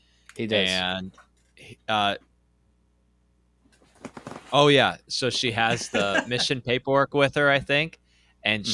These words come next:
Speaker 2: she, she, she slaps, or no, he has the mission paperwork. She slaps it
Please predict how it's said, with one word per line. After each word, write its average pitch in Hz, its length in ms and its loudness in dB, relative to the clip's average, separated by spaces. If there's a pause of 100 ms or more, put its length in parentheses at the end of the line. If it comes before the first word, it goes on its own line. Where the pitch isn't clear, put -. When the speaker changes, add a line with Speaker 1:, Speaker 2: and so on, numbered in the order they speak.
Speaker 2:
she, 104 360 0 (640)
she, 101 340 -6 (600)
she - 280 -10
slaps, - 1120 -4 (560)
or 147 100 2
no, 151 200 2 (160)
he 156 160 0
has 175 180 0
the 165 80 -4
mission 147 300 -4
paperwork. 120 500 -4 (340)
She - 240 -4
slaps 113 580 0
it 139 200 0